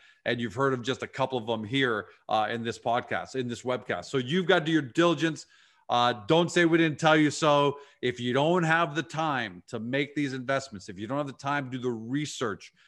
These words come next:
then you gotta consider Victory Square as your proxy, where you say, "All right, at least if I invest in Victory Square,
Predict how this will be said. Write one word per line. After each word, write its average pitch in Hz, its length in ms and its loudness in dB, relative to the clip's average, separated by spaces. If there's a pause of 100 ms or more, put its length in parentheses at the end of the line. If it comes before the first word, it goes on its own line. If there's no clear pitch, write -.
(200)
then 127 160 -2
you 131 100 -6
gotta 143 280 2
consider 139 440 -6
Victory 135 440 -4
Square 135 460 0
as 113 100 -6
your 123 80 -2
proxy, 117 540 -6
where 104 160 -6
you 107 80 -8
say, 107 260 -8 (320)
"All 110 140 -2
right, 117 240 -2 (120)
at 101 100 -8
least 123 280 -6
if 120 140 -14
I 120 80 0
invest 113 340 -6
in 110 100 -10
Victory 113 300 -10
Square, 117 480 -4